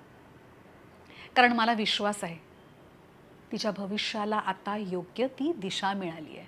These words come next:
विश्वासाचं, सुरक्षिततेचं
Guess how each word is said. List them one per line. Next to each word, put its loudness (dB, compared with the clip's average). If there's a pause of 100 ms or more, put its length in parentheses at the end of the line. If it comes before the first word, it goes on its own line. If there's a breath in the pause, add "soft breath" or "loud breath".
(920 loud breath)
विश्वासाचं, 4
सुरक्षिततेचं 2